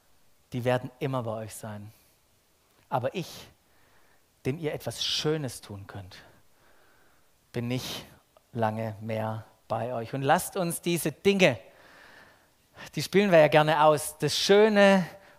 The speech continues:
und das Gute, ja, das Verschwenderische und das Nützliche. Lasst uns diese Dinge nicht gegeneinander ausstellen. Das, was die Frau getan hat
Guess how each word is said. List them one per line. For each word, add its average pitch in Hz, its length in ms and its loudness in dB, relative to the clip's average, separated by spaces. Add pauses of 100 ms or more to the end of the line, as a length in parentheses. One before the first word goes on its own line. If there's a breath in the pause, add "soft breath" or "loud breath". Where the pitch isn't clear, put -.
(120)
und 165 180 0
das 151 220 -4
Gute, 170 580 4
ja, 160 300 6
das 156 300 -2
Verschwenderische 202 1120 4
und 175 200 0
das 156 200 -2
Nützliche. 156 500 -2
Lasst 170 320 0
uns 175 140 -8
diese 139 240 -6
Dinge 156 420 -6 (380 loud breath)
nicht 156 360 -6
gegeneinander 131 760 -2
ausstellen. 127 580 -4 (540 loud breath)
Das, 220 240 0
was 233 140 0
die 220 100 -4
Frau 175 340 4
getan 180 480 -2
hat 127 300 -6